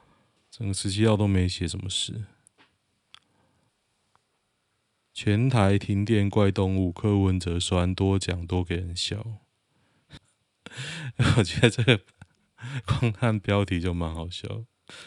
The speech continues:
中山妖猴怎么没有上榜？中山真的超屌的哦。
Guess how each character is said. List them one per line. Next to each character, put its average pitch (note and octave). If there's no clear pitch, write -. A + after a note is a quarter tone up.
中 A2+
山 A2
妖 G#2+
猴 E2+
怎 F2
么 E2
没 E2+
有 F2+
上 F2
榜？ G2
中 C#3
山 D3
真 C#3+
的 B2
超 A2+
屌 G2
的 -
哦。 A2+